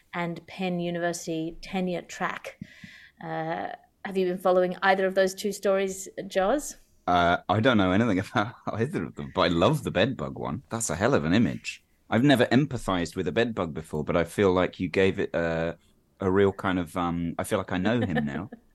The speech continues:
Speaker 2: What did he do? He wouldn't eat a German.
Speaker 1: There, uh, no, there, there, there's a, a massive rash of bedbugs, um,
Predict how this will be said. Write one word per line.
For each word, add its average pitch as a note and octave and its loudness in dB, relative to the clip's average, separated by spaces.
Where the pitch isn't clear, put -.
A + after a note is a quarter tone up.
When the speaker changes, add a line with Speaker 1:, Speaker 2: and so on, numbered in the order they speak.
Speaker 2:
What G#2+ 0
did A2+ 0
he A2+ 4
do? G#2+ 2
He A#2+ 2
wouldn't B2 2
eat B2 -2
a A2+ 0
German. C3 4
Speaker 1:
There, C4 8
uh, C4 2
no, A#3 10
there, G3 8
there, F3 6
there's F#3+ 4
a, F#3 0
a F#3+ 4
massive F3+ 0
rash F3 0
of F3 -4
bedbugs, E3+ 2
um, F3 -6